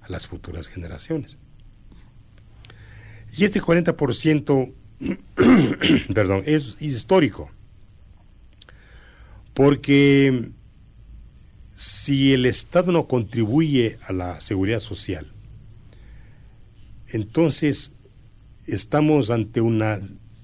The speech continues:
una, una fractura en el sistema. Y así lo prevén los estudios actuariales, para que conozcan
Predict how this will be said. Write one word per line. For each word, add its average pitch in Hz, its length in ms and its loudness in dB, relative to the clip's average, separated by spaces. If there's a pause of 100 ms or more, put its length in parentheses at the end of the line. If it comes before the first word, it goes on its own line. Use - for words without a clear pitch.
(140)
una, 107 680 -2
una 120 220 -2
fractura - 880 2 (560)
en 110 160 -4
el 95 100 -4
sistema. - 540 -12 (1200)
Y 117 180 0
así 196 260 2
lo 185 160 2
prevén 151 560 4
los 113 200 -2
estudios 139 460 0
actuariales, 113 800 0 (1000)
para 101 220 0
que 104 360 0
conozcan 120 800 -2